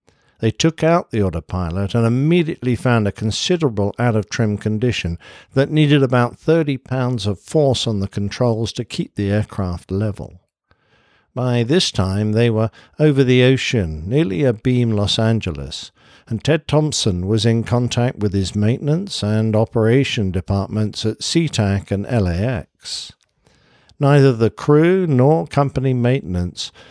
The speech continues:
could determine the cause of the jam, and repeated attempts to overcome it with the primary and secondary motors proved fruitless. Ted knew that power was going to the motors,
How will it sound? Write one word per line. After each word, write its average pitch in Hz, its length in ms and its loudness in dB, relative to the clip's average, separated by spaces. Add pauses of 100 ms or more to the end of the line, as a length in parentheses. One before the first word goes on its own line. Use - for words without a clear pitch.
(180)
could 180 220 0
determine 180 540 0
the 110 100 -6
cause 165 400 0
of 127 120 -4
the 92 100 -4
jam, 101 500 -2 (480)
and 131 160 2
repeated 151 540 0
attempts 123 640 0
to 113 240 -2
overcome 117 640 0
it - 260 -4
with 98 240 -4
the 92 80 -6
primary 117 800 0
and 95 140 -2
secondary 101 520 -2
motors 101 640 -2 (120)
proved 175 360 -4
fruitless. - 920 -4 (760)
Ted 190 280 0
knew 135 380 4
that 127 220 0
power 131 300 2
was 98 180 0
going 143 380 0
to 101 80 -6
the 90 120 -6
motors, 90 520 -4